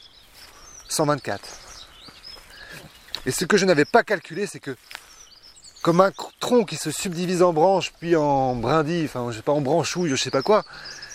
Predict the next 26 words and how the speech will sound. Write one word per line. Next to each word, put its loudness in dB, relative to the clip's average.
c'est -2
complètement 0
exponentiel. 4
Chaque 2
partie -2
se -12
divise -6
elle-même. -2
Chaque 2
division -8
se -12
subdivise -4
elle-même. 0
Donc -4
plus 4
on 4
est, 4
plus -6
on -2
est 0
nombreux. 2
Le 8
nombre 4
que -4
j'étais 0
moi-même 2